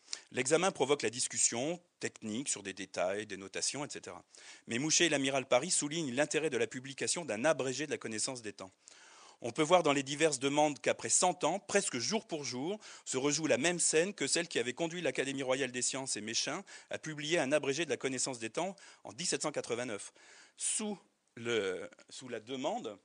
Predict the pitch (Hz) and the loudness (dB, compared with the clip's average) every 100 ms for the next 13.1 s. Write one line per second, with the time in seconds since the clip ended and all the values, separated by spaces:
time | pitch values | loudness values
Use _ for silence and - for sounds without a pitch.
0 | _ _ _ 147 - - 190 240 - - | _ _ _ -10 -6 -2 -2 -2 -6 -10
1 | - - - - 110 156 170 156 151 156 | -18 -18 -18 -14 -4 -2 2 2 2 2
2 | 131 131 127 120 127 107 101 104 101 92 | 4 4 4 0 -2 -4 -6 -6 -4 -4
3 | - 92 92 160 190 - 110 151 - 104 | -4 -8 -4 -2 -2 -6 -6 -8 -8 -12
4 | 110 92 - 117 107 120 - 101 95 85 | -10 -10 -10 -8 -10 -12 -12 -14 -14 -18
5 | _ _ _ - - _ _ _ _ _ | _ _ _ -20 -20 _ _ _ _ _
6 | _ _ - - - - - 123 131 170 | _ _ -20 -18 -20 -20 -6 -4 2 6
7 | 185 151 - 165 - 143 120 113 165 202 | 8 6 4 -2 2 6 8 8 4 0
8 | - - - - 175 170 165 160 - 151 | -10 -14 -8 2 2 4 0 -2 2 2
9 | 135 123 131 135 143 117 127 135 110 110 | 4 4 4 2 -2 2 2 2 -2 -2
10 | 120 113 104 107 120 107 - - - - | -2 -2 -2 -2 -4 -8 -12 -18 -16 -8
11 | 127 120 143 123 117 120 120 107 107 110 | 2 2 2 -2 -6 -4 -2 -4 -4 -6
12 | 131 127 - 143 - 117 98 - 101 139 | -8 -4 -2 -4 -4 -6 -6 -4 -4 -4